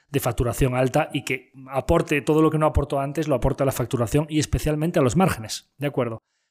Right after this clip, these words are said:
Con lo cual, un informe razonablemente positivo que confirma muchas de las cosas que habían dicho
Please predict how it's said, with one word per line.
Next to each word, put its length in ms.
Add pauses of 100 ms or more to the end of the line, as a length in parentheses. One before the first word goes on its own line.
Con 120
lo 100
cual, 520
un 100
informe 400
razonablemente 720
positivo 500
que 140
confirma 420
muchas 300
de 80
las 140
cosas 260
que 100
habían 220
dicho 360